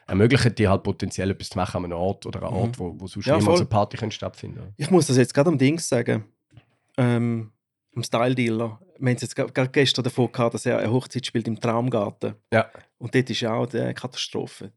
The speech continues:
Speaker 2: Dort ist am zehn Uhr, kommt gerade so der Limit rein. Zack! Noch ist f-, gerade fertig, weißt du?
Speaker 1: Das ist jetzt gut, dass du mir das sagst, weil dort
Speaker 2: Ja.
Speaker 1: habe ich nächstes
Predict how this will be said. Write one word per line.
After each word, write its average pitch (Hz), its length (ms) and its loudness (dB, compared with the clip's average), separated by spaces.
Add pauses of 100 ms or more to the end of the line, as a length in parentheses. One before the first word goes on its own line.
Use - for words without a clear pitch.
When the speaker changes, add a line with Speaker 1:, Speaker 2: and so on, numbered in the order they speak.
Speaker 2:
Dort 131 160 0
ist 139 120 0
am 110 200 -2
zehn 147 260 2
Uhr, 107 120 -2
kommt 123 180 -2
gerade 143 160 -2
so 143 100 0
der 120 260 2
Limit 139 460 4
rein. 107 300 0 (160)
Zack! - 380 -4 (320)
Noch 170 160 0
ist - 220 -2 (120)
f-, - 180 -20
gerade 156 240 -6
fertig, 110 420 0
weißt 131 280 2
du? - 40 -14 (360)
Speaker 1:
Das 90 380 -4
ist 107 140 -4
jetzt 101 140 -8
gut, 92 220 -6
dass 139 100 -2
du 139 100 -2
mir 120 260 2
das - 240 -12
sagst, - 360 2
weil 107 100 4
dort 135 180 6
Speaker 2:
Ja. - 20 2
Speaker 1:
habe 101 100 4
ich - 120 -2
nächstes 92 280 -4